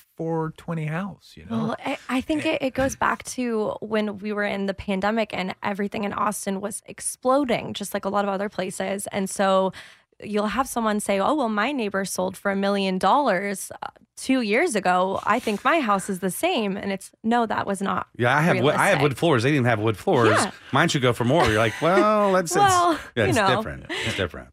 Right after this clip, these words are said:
Speaker 2: It is. And we are stabilizing, but that was
Speaker 1: Mm-hmm.
Speaker 2: not sustainable.
Speaker 1: No.
Speaker 2: It was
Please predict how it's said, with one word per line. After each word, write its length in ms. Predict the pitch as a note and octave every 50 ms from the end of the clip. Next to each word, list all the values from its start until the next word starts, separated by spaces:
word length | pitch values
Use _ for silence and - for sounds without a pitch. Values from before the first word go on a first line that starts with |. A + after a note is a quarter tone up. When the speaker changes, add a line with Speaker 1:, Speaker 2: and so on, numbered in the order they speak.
| _
Speaker 2:
It 160 | - B3+ A#3 G#3
is. 240 | G3+ - - G3
And 340 | - - C4 C4+ B3+ - -
we 140 | B3 C#4 C#4+
are 200 | C#4 B3+ C4+ D4+
stabilizing, 840 | C#4+ - - B3 A3 G3 - F3+ F3 G3 G3+ G#3 - - G3+ G3 -
but 280 | - A3+ A3 - - - -
that 160 | - - -
was 120 | - C#3+
Speaker 1:
Mm-hmm. 40 | F3+ C4
Speaker 2:
not 100 | - -
sustainable. 760 | - C4+ - - G3 F3+ - E3 E3 - A2 G2 - G#3+ G3 -
Speaker 1:
No. 160 | A2+ G#2+ E2+ - -
Speaker 2:
It 140 | - G#3+ G3+ G#3
was 440 | A3 G#3 G3+ G3 G3 - - -